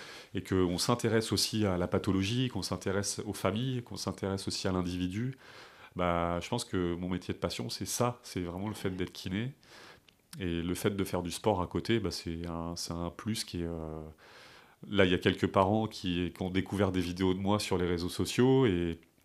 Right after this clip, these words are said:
et du coup qui me félicitent, mais ça dépasse pas ça. Ils me félicitent, ils me disent, « C'est super », et hop, on,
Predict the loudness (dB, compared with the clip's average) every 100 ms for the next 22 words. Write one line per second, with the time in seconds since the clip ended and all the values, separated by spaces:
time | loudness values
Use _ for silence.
0 | -6 -4 -4 -4 -4 -4 -2 0 0 -2
1 | -2 -2 -2 -4 -18 -18 -4 0 2 2
2 | 0 -2 -2 -2 -4 -2 -2 -2 -2 -2
3 | -2 -4 -4 -4 -4 2 4 4 2 2
4 | 0